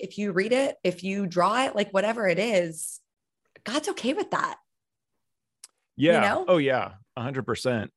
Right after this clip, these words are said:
Speaker 2: And that's the thing, you know, I, I always say, I mean, this is what works for me, right? So ev-,
Speaker 1: Yeah.
Speaker 2: everybody's life is totally different. And I wouldn't recommend to everybody, like, "Oh, just totally get up at five in the morning and do two hours of some
Speaker 1: <laughs>
Speaker 2: spiritual practice." And then,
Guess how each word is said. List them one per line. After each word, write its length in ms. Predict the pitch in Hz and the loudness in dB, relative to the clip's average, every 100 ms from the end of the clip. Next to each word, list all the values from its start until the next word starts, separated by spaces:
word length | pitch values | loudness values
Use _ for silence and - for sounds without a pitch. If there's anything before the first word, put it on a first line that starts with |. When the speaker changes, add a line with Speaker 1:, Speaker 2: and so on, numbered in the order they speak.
| - | 0
Speaker 2:
And 100 | 156 | 4
that's 160 | 226 208 | 4 4
the 80 | 143 | 2
thing, 260 | 160 143 | 4 4
you 80 | 131 | 2
know, 100 | 131 | 4
I, 220 | 123 160 - | 4 4 4
I 100 | 139 | 4
always 300 | 160 131 110 | 4 2 2
say, 420 | 135 139 127 123 - | -2 0 -2 -6 -6
I 40 | |
mean, 140 | 143 143 | -2 0
this 140 | 185 | -2
is 140 | 247 170 | -2 0
what 160 | 156 | 0
works 320 | 127 120 - _ | 0 -6 -8 _
for 100 | 127 | -6
me, 380 | 110 110 98 98 101 - | -2 -2 -4 -8 -10 -2
right? 320 | 113 104 110 | 0 0 -4
So 300 | - 113 107 | -4 -2 0
ev-, 200 | 107 139 139 | 0 -2 0
Speaker 1:
Yeah. 120 | 202 | 2
Speaker 2:
everybody's 360 | 185 151 143 | 4 4 4
life 220 | 131 143 131 | 4 2 0
is 140 | 117 | -6
totally 280 | - 131 123 | -4 -2 0
different. 360 | 113 - 120 | 0 -2 -4
And 80 | 113 | -2
I 40 | 120 | -2
wouldn't 280 | 127 - | -2 -2
recommend 480 | 107 107 107 110 110 | -2 -2 0 -2 0
to 180 | 110 - | -2 0
everybody, 480 | 120 113 104 110 110 | -2 0 0 0 2
like, 220 | 110 110 | 0 -2
"Oh, 220 | - 262 110 | -4 -2 -2
just 220 | 110 - | -6 -4
totally 240 | 170 170 | -2 -2
get 120 | 151 | -2
up 160 | 160 170 _ | -2 -4 _
at 160 | 123 113 | -10 -6
five 220 | 147 151 | 0 0
in 60 | 147 | 0
the 40 | |
morning 360 | 147 147 156 151 | -2 -2 -2 -2
and 100 | 117 | -2
do 80 | 113 | 2
two 300 | 294 - 180 | 2 4 4
hours 340 | 165 359 381 | 4 4 2
of 100 | - | 2
some 180 | 359 - | 0 0
Speaker 1:
<laughs> 20 | |
Speaker 2:
spiritual 460 | 359 - 214 190 196 | -6 2 2 2 -2
practice." 580 | 160 175 170 180 175 - | 0 0 0 -4 -6 -8
And 100 | 139 | -4
then, 240 | 139 127 | -4 -4